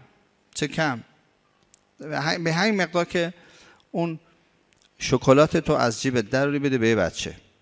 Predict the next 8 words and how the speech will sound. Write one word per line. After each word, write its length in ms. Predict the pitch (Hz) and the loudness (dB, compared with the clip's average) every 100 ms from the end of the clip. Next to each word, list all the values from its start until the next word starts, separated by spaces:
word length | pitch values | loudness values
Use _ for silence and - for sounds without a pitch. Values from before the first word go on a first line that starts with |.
| _ _ _ _ _ - - | _ _ _ _ _ -20 -12
سیبی 420 | - - 143 147 143 | -4 0 0 0 0
که 120 | 131 | -2
می‌خوای 260 | 123 117 | 0 -2
بخوریشو 500 | 110 104 - 110 117 | -2 -4 -2 -2 -2
بدی 180 | 117 117 | -4 -4
به 120 | 107 | -2
یه 120 | 92 82 | -2 -2
نفر، 340 | 65 - - | -8 -14 -20